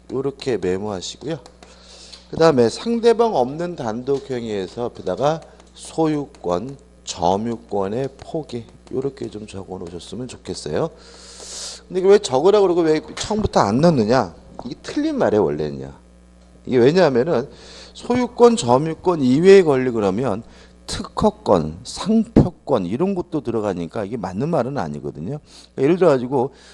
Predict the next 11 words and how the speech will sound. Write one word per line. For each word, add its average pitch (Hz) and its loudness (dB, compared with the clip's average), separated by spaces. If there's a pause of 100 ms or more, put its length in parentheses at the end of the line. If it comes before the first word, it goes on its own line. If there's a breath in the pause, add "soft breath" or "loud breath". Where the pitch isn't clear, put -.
(140 loud breath)
특허권의 226 -4
포기는 185 -4
상대방 202 -2
없는 127 -2
단독행위예요. 80 -8 (280)
근데 175 -2
문제는 131 0 (400 loud breath)
그렇게까지 196 -2
할 131 2
필요는 131 -6
없고 113 -2